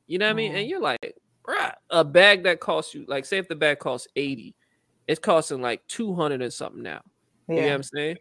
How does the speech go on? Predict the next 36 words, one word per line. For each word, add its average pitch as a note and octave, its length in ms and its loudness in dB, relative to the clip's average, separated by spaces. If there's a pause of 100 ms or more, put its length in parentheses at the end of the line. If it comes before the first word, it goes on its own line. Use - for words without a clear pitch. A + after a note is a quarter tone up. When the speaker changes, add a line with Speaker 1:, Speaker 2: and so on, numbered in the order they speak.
(160)
Speaker 1:
And C#3+ 100 0
that's F3+ 120 4
just C#3+ 160 0
one D#3 440 4
bag. B2+ 380 2 (320)
Speaker 2:
Because E3+ 380 4
it's, E3 340 -2
it's - 360 -6
over E3 320 2
in D#3+ 240 -2
the, - 260 0
the D#3+ 160 -2
war E3 320 4
zone. C#3+ 500 -6 (140)
The, C#3+ 240 0
uh, C#3+ 260 -2
I - 100 -4
think C#4+ 180 4
it G3+ 80 8
comes G3 180 0
from F#3+ 140 -2
Ukraine, G#3+ 380 -4
doesn't F3 220 -6
it? B3 120 -8 (1200)
Speaker 1:
So B3 320 4
they F#3+ 120 6
say. C3+ 440 0 (200)
So E3+ 220 0
they C#3+ 80 2
Speaker 2:
Yeah. C3 60 0
Speaker 1:
say. B2+ 320 -8 (280)
They're E3 120 2
all D#3+ 80 2
full C#3+ 180 -4
of B2 80 -6
crap. B2+ 320 -4